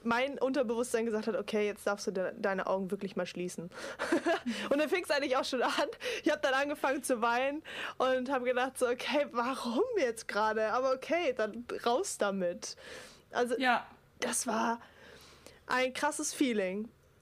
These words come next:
Speaker 1: Also ich habe mich
Speaker 2: Ich
Speaker 1: sehr krass wahrgenommen.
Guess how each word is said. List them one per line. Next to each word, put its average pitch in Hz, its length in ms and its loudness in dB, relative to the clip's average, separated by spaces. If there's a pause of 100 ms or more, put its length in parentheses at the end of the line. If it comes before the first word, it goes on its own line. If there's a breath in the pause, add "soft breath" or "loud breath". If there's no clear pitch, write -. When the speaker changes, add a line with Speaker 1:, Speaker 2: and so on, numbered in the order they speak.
(400)
Speaker 1:
Also 247 220 2
ich 262 140 0
habe 320 200 2
mich 285 320 -2 (180)
Speaker 2:
Ich 247 100 -4
Speaker 1:
sehr 269 140 2
krass - 280 -4
wahrgenommen. 175 720 -2